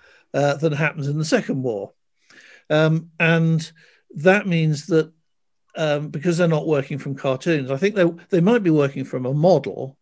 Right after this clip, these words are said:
a small model marked up with the victory on it. And there are some historical scenes. Don't get me wrong, it's not ahistorical. So one of the points of this war is to, sh-, of this whole narrative, is to show the war is decisive.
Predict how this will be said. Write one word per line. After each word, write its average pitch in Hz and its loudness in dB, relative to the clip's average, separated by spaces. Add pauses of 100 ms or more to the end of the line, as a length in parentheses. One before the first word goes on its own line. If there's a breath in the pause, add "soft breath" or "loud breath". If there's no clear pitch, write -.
(420)
a 147 -6
small 160 2
model 147 0
marked 147 -2
up 123 -4
with 160 -8
the 131 -6
victory 123 -8
on 131 -6
it. 127 -8
And 123 -8 (500 soft breath)
there 170 2
are 170 2
some 147 -4
historical 135 -4
scenes. 131 -6
Don't 156 -8
get 143 -8
me 143 -8
wrong, 139 -4
it's 143 -14
not 147 -6
ahistorical. 139 -6
So 139 0 (360 loud breath)
one 165 2
of 156 0
the 143 -2
points 160 -2
of 123 -8
this 123 -8
war 127 -2
is 135 -8
to, - -16
sh-, - -14 (120)
of 147 -6
this 135 -6
whole 123 -4 (200)
narrative, 170 -4 (340 loud breath)
is 160 -2
to 160 -8
show 147 -2
the 139 -4
war 131 -2
is 131 -12
decisive. - -6